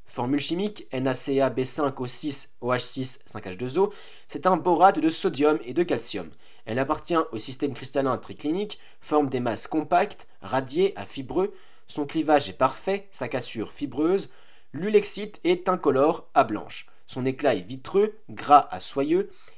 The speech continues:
elle est translucide à opaque, son trait est blanc. Sa dureté est de deux à deux et demi et sa densité de un quatre-vingt-quinze.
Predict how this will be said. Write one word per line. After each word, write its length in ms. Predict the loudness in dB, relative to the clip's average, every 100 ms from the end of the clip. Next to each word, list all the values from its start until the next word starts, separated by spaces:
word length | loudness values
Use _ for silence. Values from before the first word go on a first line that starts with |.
| -8
elle 120 | -4
est 140 | -4 -2
translucide 560 | -2 -2 -2 -2 0
à 100 | 0
opaque, 480 | -2 2 2 2 -4 -16 -14
son 220 | -6 -4 -2
trait 260 | -2 -2
est 100 | -2
blanc. 260 | -6 -6 -6 -10 -16 -16 -16 -8
Sa 180 | -2 0
dureté 520 | 0 0 4 4 4
est 60 |
de 120 | -4 -4
deux 300 | 0 0 0
à 100 | -8
deux 180 | -4 -2
et 60 |
demi 340 | -2 -2 -4 -6
et 60 | -6
sa 160 | -4 -2
densité 460 | -2 -2 -2 -2
de 180 | -2 -2
un 140 | -2 -4
quatre-vingt-quinze. 720 | -4 -4 -4 -4 -10 -12